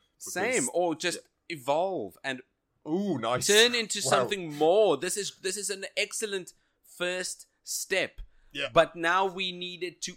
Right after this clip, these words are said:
Speaker 2: evolve because the
Speaker 1: Yes.
Speaker 2: original formula hasn't evolved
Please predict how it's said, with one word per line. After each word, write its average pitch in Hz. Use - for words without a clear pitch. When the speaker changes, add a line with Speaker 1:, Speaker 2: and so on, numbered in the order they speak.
Speaker 2:
evolve 135
because 135
the 147
Speaker 1:
Yes. 135
Speaker 2:
original 202
formula 131
hasn't 160
evolved 131